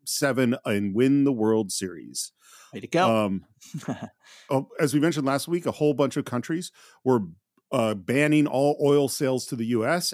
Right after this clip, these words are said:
Speaker 1: and we can add Bahrain, Kuwait, Qatar, and Dubai to that list. You gotta think, like, the major oil producers in the world are suddenly saying they're not gonna send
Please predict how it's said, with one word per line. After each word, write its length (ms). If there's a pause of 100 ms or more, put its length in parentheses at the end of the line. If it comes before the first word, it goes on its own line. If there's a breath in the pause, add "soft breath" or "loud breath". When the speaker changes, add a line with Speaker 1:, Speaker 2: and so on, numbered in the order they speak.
Speaker 1:
and 220
we 80
can 160
add 360
Bahrain, 640
Kuwait, 580
Qatar, 680
and 160
Dubai 540
to 100
that 240
list. 400 (420 loud breath)
You 100
gotta 200
think, 260
like, 320 (600)
the 140
major 440
oil 280
producers 460
in 80
the 80
world 300
are 60
suddenly 340
saying 220
they're 100
not 140
gonna 120
send 280